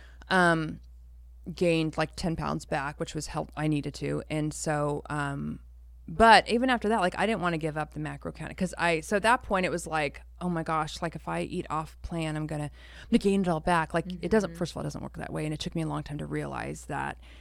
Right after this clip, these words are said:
Speaker 1: Um, but there was some disorder. Like, I had to make a decision at one point, like, you know, if you're going down, if you continue to go down this path,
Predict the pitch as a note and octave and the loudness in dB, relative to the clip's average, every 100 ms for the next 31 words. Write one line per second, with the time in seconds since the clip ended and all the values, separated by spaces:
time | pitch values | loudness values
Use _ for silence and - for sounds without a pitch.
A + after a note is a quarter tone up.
0 | - - - F3 E3 D#3+ D3+ F#3+ E3+ - | -20 -20 -4 2 4 2 0 4 4 4
1 | - F#3+ A3+ D#4 F#4 G4+ F4 D#4+ D4 G#3 | 0 4 6 6 6 2 2 2 4 4
2 | G#3 A#3+ D#4 F4 C4 G3+ G3 A#3+ G3+ D#3+ | 4 4 4 4 0 -2 0 -2 -2 -4
3 | D3+ D3+ D#3 D3+ A#2 D#3 D3+ - - - | -6 -4 -4 -4 -4 -4 -6 -8 -18 -20
4 | - - - - - - - - F3+ D#3 | -20 -20 -20 -20 -20 -20 -12 -2 2 2
5 | D3+ D3+ - - - - - - - - | 2 -2 -6 -16 -20 -20 -20 -14 -10 -4
6 | F3+ D#4+ F4+ G4 F#4 C4+ A3+ G3+ C#4 G#4+ | 4 4 4 2 4 2 0 -2 -2 -2
7 | F#4 E4+ C#4+ G#3+ G#3+ A3+ G3+ F#3 - A3+ | -2 0 0 2 2 2 0 -4 -6 0
8 | E3+ D#3 F3 - | 2 2 0 -6